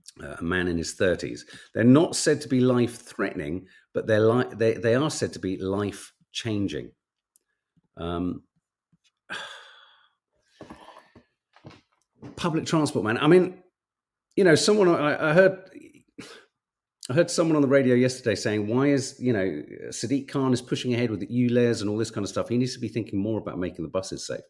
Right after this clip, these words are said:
Y-, you can make things so safe, but how much farther? How,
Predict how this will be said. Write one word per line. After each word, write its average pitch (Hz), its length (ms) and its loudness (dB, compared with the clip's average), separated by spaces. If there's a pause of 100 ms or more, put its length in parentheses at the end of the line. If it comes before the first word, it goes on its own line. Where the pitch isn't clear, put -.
(1160)
Y-, 90 140 -20
you 156 140 -2
can 156 200 6
make 220 280 6
things 165 360 6
so 156 220 2
safe, - 480 -2
but 123 160 -8
how 214 320 -4
much 180 300 -4
farther? 196 600 -6
How, 170 260 -4